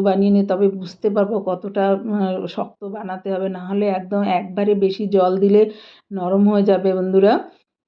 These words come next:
দেখো হয়ে গেছে। এখন আমি নারকোলটা মেশাবো। এটা একদম শুকনো নারকেল বন্ধুরা, এটা কোনো, উম, ইয়ে নাই। ডেজিকেটেড যে কোকোনাটগুলো হয় না, কেনা কিনতে পাওয়া যায়, সেইগুলো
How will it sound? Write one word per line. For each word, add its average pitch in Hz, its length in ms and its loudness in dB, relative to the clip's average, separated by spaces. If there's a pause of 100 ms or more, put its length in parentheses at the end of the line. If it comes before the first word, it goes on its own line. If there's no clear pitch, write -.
(1800)
দেখো 196 320 -10
হয়ে 202 260 0
গেছে। 269 240 0 (140)
এখন 180 360 -10
আমি 214 240 -2
নারকোলটা 185 600 0
মেশাবো। 190 420 0 (120)
এটা 208 220 2
একদম 202 320 2
শুকনো 214 420 -2
নারকেল 202 420 2
বন্ধুরা, 196 380 4 (120)
এটা 208 200 2 (180)
কোনো, 196 220 0 (500)
উম, 190 300 -4
ইয়ে 196 200 4
নাই। 202 220 2 (120)
ডেজিকেটেড 202 680 0
যে 214 120 2
কোকোনাটগুলো 202 720 0
হয় 202 260 -2
না, 392 120 0 (300)
কেনা 202 320 -8
কিনতে 196 400 -4
পাওয়া 185 260 0
যায়, 208 180 2
সেইগুলো 196 500 2